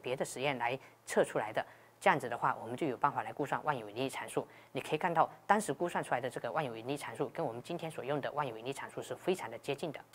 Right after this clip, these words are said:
那么万有引力常数的测量，精确测量呢，一直是一个很重要的课题。这边显示的是我们国家的一个罗俊老师他们的团队通过几十年、三十年来不断的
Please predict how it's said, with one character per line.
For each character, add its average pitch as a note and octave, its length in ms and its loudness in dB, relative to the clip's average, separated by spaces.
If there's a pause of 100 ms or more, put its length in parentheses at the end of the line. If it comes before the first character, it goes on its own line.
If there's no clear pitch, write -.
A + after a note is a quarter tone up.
(180)
那 G3+ 100 8
么 F#3+ 100 12
万 A#3+ 100 12
有 C#3 120 6
引 C#3+ 240 4
力 F3+ 120 4
常 - 180 -2
数 F3 120 2
的 C#3 80 6
测 - 240 6
量， D3 160 6
精 G#3 140 6
确 G3 120 4
测 - 180 4
量 A#2+ 140 0
呢， C3+ 120 2
一 F#3+ 60 0
直 E3+ 140 0
是 E3 140 2
一 D3 80 4
个 - 80 -4
很 A#2+ 180 -4
重 F#3 180 2
要 D#3+ 100 2
的 A2+ 80 -2
课 - 160 2
题。 B2 220 -4 (300)
这 - 80 -2
边 F3+ 160 2
显 A#2 140 -2
示 E3 140 4
的 C3+ 60 8
是 C#3 220 4 (200)
我 C3 120 2
们 C3+ 240 4 (540)
国 C#3 180 2
家 D#3 160 8
的 B2+ 160 4
一 B2 60 -6
个 B2+ 160 4
罗 B2 160 4
俊 F3+ 140 2
老 B2+ 100 2
师 - 140 -2
他 - 100 0
们 C#3+ 80 0
的 C3+ 100 0
团 - 280 -6
队 C#3+ 140 2
通 D#3+ 280 -2
过 D#3+ 160 2
几 A#2+ 260 -4
十 - 160 -2
年、 C3 220 2
三 A3+ 260 4
十 A3 140 0
年 A2+ 180 -4 (260)
来 C3 120 2
不 C#3 160 0
断 D#3+ 180 4
的 A#2+ 140 4